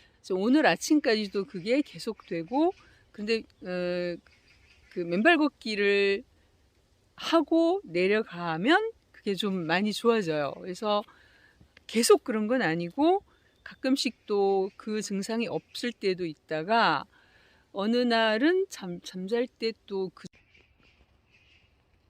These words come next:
어느 날은 '그 증상이 없구나.'라고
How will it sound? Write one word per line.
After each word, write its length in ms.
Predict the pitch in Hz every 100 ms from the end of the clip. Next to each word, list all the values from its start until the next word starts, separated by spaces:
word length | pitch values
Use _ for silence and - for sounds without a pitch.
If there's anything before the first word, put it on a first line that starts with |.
| _ _ -
어느 220 | 202 226
날은 460 | 240 233 226 233
'그 180 | 240 233
증상이 680 | 220 196 202 214 208 233 311
없구나.'라고 1300 | - - _ - 185 254 311 220 185 180 180 226 233